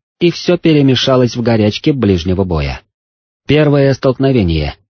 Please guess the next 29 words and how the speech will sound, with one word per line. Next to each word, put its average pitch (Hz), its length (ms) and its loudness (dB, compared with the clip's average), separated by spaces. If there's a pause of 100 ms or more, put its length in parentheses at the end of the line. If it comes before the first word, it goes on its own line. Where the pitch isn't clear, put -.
(220)
Я 95 200 0
еще 98 240 0
успеваю 113 520 2
смотреть 107 360 -2
по 107 120 -2
сторонам 113 460 2
и 104 60 2
вижу, 120 280 2
что 117 180 -2
никто 120 420 0
из 127 140 0
наших 127 400 0
не 127 80 0
пострадал. 107 580 -4 (600)
Увы, 104 480 2 (260)
если 127 320 0
дела 123 320 2
в 98 60 -6
защите 120 420 0
были 113 240 2
еще 117 320 0
более-менее, 110 920 0 (200)
то 104 140 0
в 98 40 -2
атаке 107 440 -2
все 143 220 -2
обстояло 135 540 0
гораздо 113 640 -2
хуже. 76 460 -8